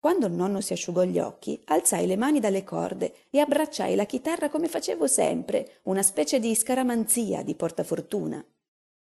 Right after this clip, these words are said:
Lui mi chiese: "Nico della mia vita, perché abbracci la chitarra quando finisci di suonare?"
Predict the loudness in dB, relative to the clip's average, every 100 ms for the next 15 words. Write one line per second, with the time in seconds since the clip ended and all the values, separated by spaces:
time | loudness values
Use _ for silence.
0 | _ _ 4 4 2 0 0 0 -4 _
1 | _ _ _ _ -4 -2 0 0 0 0
2 | -2 -2 -6 -8 -14 _ _ -12 -12 -10
3 | -12 -6 -4 -4 -4 -6 -6 -6 -4 -2
4 | -2 -4 -4 -4 -4 -4 -6 -8 -6 -6
5 | -6 -10 -14 -16